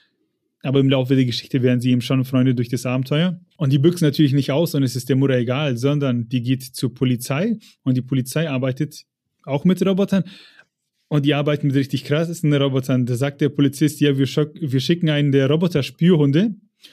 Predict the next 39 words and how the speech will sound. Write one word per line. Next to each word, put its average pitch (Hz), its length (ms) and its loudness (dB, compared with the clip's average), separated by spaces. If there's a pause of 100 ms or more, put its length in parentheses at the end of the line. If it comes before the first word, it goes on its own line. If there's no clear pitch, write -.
(300)
Und 135 180 2
da 127 80 2
schicke 220 280 0
ich 214 80 -8
dir 190 80 -2
jetzt 170 180 0
mal 147 120 0
parallel 151 580 0
ein 131 180 0
Bild, 156 400 0
weil 127 160 -2
die 131 180 -2
sehen 143 320 2
schon 151 240 2
sehr 151 200 0 (140)
cool 196 180 4
aus. 185 260 -2 (320)
Also 143 440 2 (440)
die 160 120 4
Gefahr 147 480 0
wird 147 160 0
allein 151 480 0
durchs - 320 2
Bild 175 460 0 (280)
deutlich. 151 480 0
Die 156 520 0 (100)
Autoren 165 600 0
und 156 240 -2
die 147 100 0
Illustratoren, 147 560 -2
die 151 100 2
haben 151 100 0
auf 143 140 -2
jeden 147 160 0
Fall 143 360 -2 (580)
sozusagen, 139 600 -2 (580)
äh, 139 280 2 (220)
die 139 100 4
Ratgeber 139 680 2